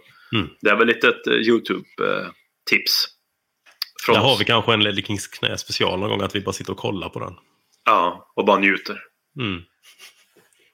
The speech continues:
Speaker 2: Och ser när målen haglar in som spö i backen, liksom. Nej, men det, det var en, nej, en, en härlig, en härlig, en härlig match på alla sätt, liksom. Och mot ett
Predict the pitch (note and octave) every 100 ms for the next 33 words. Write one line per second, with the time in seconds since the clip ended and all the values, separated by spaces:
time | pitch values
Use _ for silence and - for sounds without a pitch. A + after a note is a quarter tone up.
0 | _ G#2 - G2+ G2 F#2+ G2 G#2 G2 F#2+
1 | F#2+ F#2+ G#2+ F2+ F2 G2 A2 G2 F#2 G#2
2 | F2+ F#2 - - - - - G#2+ A#2+ A#2+
3 | A#2 A#2+ A2+ A2+ A#2 A#2 A#2 A2 A#2 A#2+
4 | - A#2+ A#2+ B2 B2 B2 C#3+ G#2+ A2 A#2
5 | B2 B2 A2 A2 A2+ - _ _ - -
6 | A#2+ B2+ A2 A2 G2 - - - _ _
7 | A2 G#2+ F#2 A#2+ F2+ - - A2+ _ A2+
8 | - A2+ - - A2 F2+ -